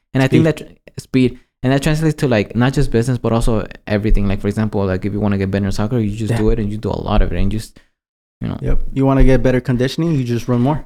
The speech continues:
Speaker 2: That's it. You just run more.
Speaker 1: Yeah. You know, you, you hit, you increase your tolerance, you go higher and higher and higher and higher. You just do more. And, and I think that's,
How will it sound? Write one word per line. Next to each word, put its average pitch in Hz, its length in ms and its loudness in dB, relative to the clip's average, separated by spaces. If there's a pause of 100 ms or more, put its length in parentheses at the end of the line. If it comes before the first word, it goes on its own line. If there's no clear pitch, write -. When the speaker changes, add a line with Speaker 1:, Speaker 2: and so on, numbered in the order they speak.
(140)
Speaker 2:
That's 131 180 0
it. - 220 -4 (120)
You 135 60 -6
just 131 220 -4
run 143 140 0
more. 175 80 4
Speaker 1:
Yeah. 233 220 4 (220)
You 143 140 4
know, 139 100 2
you, 131 320 4
you 120 400 2 (440)
hit, 143 460 0 (140)
you 127 240 2
increase 143 320 2
your 147 80 0
tolerance, 139 500 0
you 123 100 -6
go 123 180 2
higher 123 420 -2
and 123 140 2
higher 123 260 2
and 120 120 0
higher 117 260 0
and 113 80 -2
higher. 127 180 -4
You 120 160 -4
just 147 240 -2
do 151 140 2
more. 123 280 2
And, 113 160 0
and 123 180 0
I 131 100 2
think 160 220 0
that's, 139 320 -2